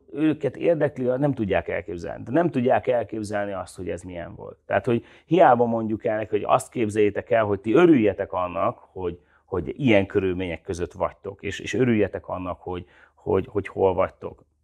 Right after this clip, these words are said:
Ö, ezek a gyerekek kevésbé érzik ezt. Tehát, hogy o-, olyan szintig tudják ezt átérezni,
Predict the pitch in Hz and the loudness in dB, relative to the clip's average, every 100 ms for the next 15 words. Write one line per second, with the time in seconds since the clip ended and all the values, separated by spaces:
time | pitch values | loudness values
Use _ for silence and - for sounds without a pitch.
0 | _ _ _ _ _ _ - 101 98 101 | _ _ _ _ _ _ 2 4 6 6
1 | 101 104 _ _ _ - 123 - _ _ | 2 -2 _ _ _ -12 -10 -10 _ _
2 | - 127 135 120 131 117 113 131 101 90 | -4 0 0 0 0 -2 0 2 2 -2
3 | 95 87 85 - - - 104 143 160 185 | -4 -6 -10 -18 -16 -10 0 2 8 6
4 | 180 190 135 120 127 110 98 107 113 101 | 6 2 0 -2 -4 -4 -6 -6 -4 -2
5 | 92 87 - 123 165 175 165 175 | -2 -4 -4 -4 -2 -2 0 -2